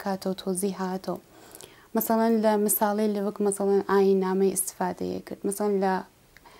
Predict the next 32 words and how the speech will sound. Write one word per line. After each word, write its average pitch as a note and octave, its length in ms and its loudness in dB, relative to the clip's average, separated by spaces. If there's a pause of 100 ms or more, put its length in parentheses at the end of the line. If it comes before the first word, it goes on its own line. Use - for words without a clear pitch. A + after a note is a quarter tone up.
(260)
مەسەڵەن، G3 340 2
ڕانندگی، F#3+ 600 2
ئەمە، F#3+ 120 0
مەسەڵەن، F#3 320 -2 (140)
ئەمەڵی F#3+ 460 2
هەست، F3+ 240 -4
ئەمە F#3+ 220 0
ئاینامەی F#3 640 0
هەست، F3+ 180 -4
ئەمەی F#3+ 240 0
ژە F#3+ 140 -2
هەرواسە، F#3 440 -4 (100)
تەئۆری F#3 420 -4
واسە، F#3 320 -4
موسیقی F#3+ 400 -8
واسە. F#3+ 260 -8 (800)
ئە، B3+ 100 6 (280)
بە C#4 80 6 (100)
نەزەر C#4 320 8 (120)
من، C#4+ 180 8 (440)
ئە، A3+ 100 2 (640)
موسیقی A#3+ 640 -2 (200)
تەدریسکردن A3+ 880 -4
کار B3+ 320 -6
هەر B3+ 180 -8
کەسێک A#3+ 340 -6 (100)
نییە F#3+ 180 0 (100)
واقعاً. G3 380 -12 (640)
ئە، G#3+ 80 -2 (200)
یەک C4+ 160 0
دانە B3+ 240 2
معەلم A3 380 2